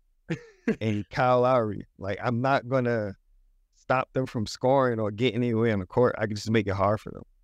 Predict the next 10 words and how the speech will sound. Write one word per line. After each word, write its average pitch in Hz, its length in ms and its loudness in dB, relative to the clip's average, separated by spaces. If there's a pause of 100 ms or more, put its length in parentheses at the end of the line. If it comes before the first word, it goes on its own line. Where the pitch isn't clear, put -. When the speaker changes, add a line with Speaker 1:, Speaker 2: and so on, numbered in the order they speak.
Speaker 1:
Yeah, 113 220 0
literally. 90 580 -4 (240)
That's 98 320 -2 (160)
the - 80 -10
best 101 260 -2
you 90 80 -6
can 87 120 -8
do 87 220 -4
some, 90 280 -2
sometimes. 87 720 -2